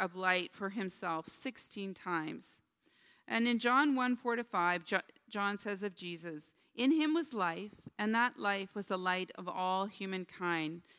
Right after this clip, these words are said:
The light shines in the darkness, and the darkness has not overcome it." And when we're in the dark,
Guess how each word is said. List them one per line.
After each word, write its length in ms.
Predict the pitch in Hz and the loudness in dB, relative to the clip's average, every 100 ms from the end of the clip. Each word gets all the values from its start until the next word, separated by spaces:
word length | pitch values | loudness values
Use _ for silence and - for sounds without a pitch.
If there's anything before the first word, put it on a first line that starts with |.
| _ - | _ -8
The 80 | 202 | 0
light 340 | 202 247 254 | 2 2 -2
shines 600 | - - 214 208 226 220 | -6 -2 0 0 -2 -4
in 160 | 240 247 | -2 -2
the 80 | |
darkness, 800 | 202 165 143 - 170 165 170 - - _ - | -2 -4 -4 -6 -6 -6 -8 -10 -14 _ -4
and 120 | 196 | 0
the 60 | 190 | 0
darkness 680 | 196 185 190 - 190 - | 4 4 2 -2 -6 -6
has 180 | 180 170 | -8 -6
not 320 | 175 170 175 - | -2 0 -2 -2
overcome 560 | 175 170 - - 165 | -6 -6 -12 -10 -8
it." 200 | 156 - _ _ _ _ _ _ _ - | -8 -12 _ _ _ _ _ _ _ 0
And 100 | 240 | 4
when 160 | 277 | 6
we're 120 | 294 311 | 6 4
in 100 | 403 | 2
the 100 | 277 | 0
dark, 360 | 208 175 427 | 2 2 0